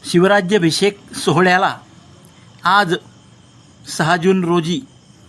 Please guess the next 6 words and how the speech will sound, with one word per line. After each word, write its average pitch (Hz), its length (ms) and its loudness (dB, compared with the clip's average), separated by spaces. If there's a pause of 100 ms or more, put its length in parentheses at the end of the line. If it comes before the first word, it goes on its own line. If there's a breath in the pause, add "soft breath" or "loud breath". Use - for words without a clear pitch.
(220)
तीनशे 175 420 0
एक्कावन्न 196 760 -2 (300)
वर्ष 165 320 -2
पूर्ण 185 320 -2
होत 180 480 -2
आहेत. 131 180 -2